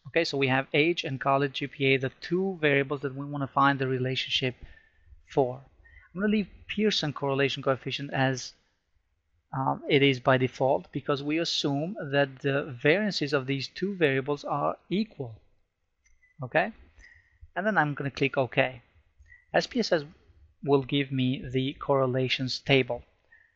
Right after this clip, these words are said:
how age and college G P A are correlated with each other.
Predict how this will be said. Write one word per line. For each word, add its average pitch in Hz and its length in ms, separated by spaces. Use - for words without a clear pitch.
how 175 340
age 180 420
and 147 160
college 165 400
G 151 80
P 139 240
A 135 240
are 151 100
correlated 135 540
with 131 100
each 131 220
other. 135 160